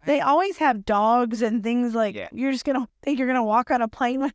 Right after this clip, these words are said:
Speaker 1: <laughs> fifteen pounds of cocaine.
Speaker 2: It might had to have been his first flight ever.
Speaker 1: I have
Speaker 2: And, like,
Speaker 1: no idea. That's strange.
Speaker 2: Yeah. When I read the story, okay, so
Speaker 1: And it wasn't, like,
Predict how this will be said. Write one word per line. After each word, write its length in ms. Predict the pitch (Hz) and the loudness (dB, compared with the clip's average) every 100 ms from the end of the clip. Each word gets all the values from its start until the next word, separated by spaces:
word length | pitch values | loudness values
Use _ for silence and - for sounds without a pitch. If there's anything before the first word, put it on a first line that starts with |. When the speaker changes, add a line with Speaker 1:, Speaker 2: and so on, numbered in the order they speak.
| _ | _
Speaker 1:
<laughs> 140 | _ | _
fifteen 480 | - 240 - 262 254 | -6 -6 -4 0 0
pounds 420 | 220 226 - 262 226 | 0 -2 0 -2 -2
of 100 | 220 | -4
cocaine. 500 | 208 - 214 254 151 | -6 -6 -10 -8 -4
Speaker 2:
It 80 | |
might 220 | 175 180 170 | -2 0 0
had 260 | 185 160 | 0 0
to 20 | 127 | 0
have 80 | 113 | 0
been 120 | 107 | 0
his 100 | 98 | -2
first 260 | - 98 - | -4 -6 -4
flight 260 | 101 85 | -6 -6
ever. 260 | - 90 85 | -6 -8 -4
Speaker 1:
I 120 | - 330 | 0 0
have 180 | 294 - | 0 -4
Speaker 2:
And, 100 | 226 | -8
like, 140 | 233 | -4
Speaker 1:
no 60 | 233 | -2
idea. 360 | 208 190 202 190 | -2 -2 -4 -2
That's 220 | 220 - | -4 -4
strange. 720 | - - 196 175 160 175 - | -12 -4 -2 -2 -2 -6 -4
Speaker 2:
Yeah. 220 | 117 101 - _ | -6 -6 -10 _
When 200 | 127 147 | -4 -2
I 80 | 156 | 0
read 200 | 165 180 | 0 0
the 60 | 165 | -2
story, 280 | - 139 131 | -6 -8 -6
okay, 340 | 139 - 113 | -6 -8 -12
so 100 | - | -4
Speaker 1:
And 60 | 269 | 0
it 80 | 277 | 2
wasn't, 260 | 302 294 | 2 0
like, 200 | 262 233 | -4 -6